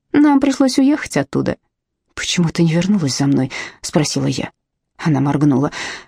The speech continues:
"Зато пришла сейчас. Что с тобой случилось, Эвс?" "М, после того, как Брэндон ушёл говорить с шерифом и отыскать тебя, я осталась одна в лесу. На меня напали, я испугалась.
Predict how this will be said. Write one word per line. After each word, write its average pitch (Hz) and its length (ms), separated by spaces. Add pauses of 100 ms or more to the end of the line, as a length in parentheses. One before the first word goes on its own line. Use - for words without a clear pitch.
"Зато 277 280
пришла 302 320
сейчас. - 520 (220)
Что - 200
с - 60
тобой 311 200
случилось, - 540
Эвс?" - 320 (420)
"М, 180 340
после 247 300
того, 247 220
как 220 200
Брэндон 233 440
ушёл 185 260
говорить 160 380
с - 20
шерифом 165 480 (320)
и 202 80
отыскать 185 440
тебя, 139 340
я 156 180
осталась 170 380
одна 160 240
в 156 40
лесу. 165 400 (320)
На 269 200
меня 254 240
напали, 277 420
я 202 200
испугалась. 165 600